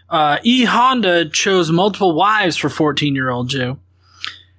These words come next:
Joe then decides to restore God's cocksucking throne. He diverts money from much-needed social programs to build this temple. <laughs>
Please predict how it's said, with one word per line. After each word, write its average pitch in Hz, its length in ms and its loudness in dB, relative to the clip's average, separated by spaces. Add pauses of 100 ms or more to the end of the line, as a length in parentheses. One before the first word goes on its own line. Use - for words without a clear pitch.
(180)
Joe 190 800 6
then 202 300 2
decides 185 560 0
to 180 120 0
restore 196 560 2
God's 185 1080 0
cocksucking 196 680 0
throne. 143 460 2 (240)
He 240 240 4
diverts 214 480 2
money 190 420 4
from 165 300 0
much-needed 208 560 0
social 247 280 0
programs 151 560 2
to 208 80 0
build 233 380 2
this 147 140 0
temple. 117 440 -6 (200)
<laughs> - 200 -6